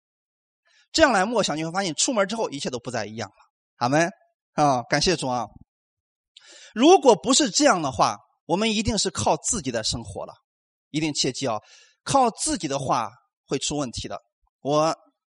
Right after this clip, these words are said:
讲一个圣经当中的例子啊，圣经当中有一个人是靠自己而活的，他拥有了所有的一切。像刚才我跟弟兄姊妹讲过说，真的是不是现在你拥有了很多的钱，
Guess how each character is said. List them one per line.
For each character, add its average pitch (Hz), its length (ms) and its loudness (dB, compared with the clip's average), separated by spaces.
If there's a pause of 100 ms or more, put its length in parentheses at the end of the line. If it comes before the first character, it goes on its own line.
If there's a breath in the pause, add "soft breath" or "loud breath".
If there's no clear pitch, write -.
讲 131 300 2
一 160 80 0
个 175 100 2
圣 165 240 2
经 165 180 -4
当 165 220 -2
中 156 140 -4
的 107 100 -4
例 135 240 -4
子 110 140 -12
啊， 101 220 -10 (420)
圣 277 180 4
经 262 100 4
当 277 120 2
中 285 100 6
有 208 100 4
一 175 80 4
个 220 120 6
人 160 120 4
是 185 120 -2
靠 185 180 0
自 180 160 -6
己 131 80 -6
而 117 140 0
活 104 240 -6
的， 92 100 -6 (560 soft breath)
他 165 160 -2
拥 208 160 -2
有 160 80 -4
了 123 80 -2
所 123 160 -4
有 131 80 0
的 110 80 -6
一 107 80 -14
切。 107 260 -4 (200)
像 165 100 -6
刚 196 140 -2
才 196 100 2
我 190 80 2
跟 156 100 -4
弟 165 80 -6
兄 156 80 -6
姊 135 100 -12
妹 131 60 -10
讲 120 140 -8
过 120 80 -12
说， 113 180 -8 (460 soft breath)
真 294 140 4
的 285 80 4
是 302 100 2
不 262 80 -4
是 247 60 0
现 269 120 4
在 254 60 -4
你 233 80 -4
拥 247 160 0
有 277 80 0
了 208 160 4
很 190 340 -4
多 294 140 0
的 247 80 4
钱， 175 580 2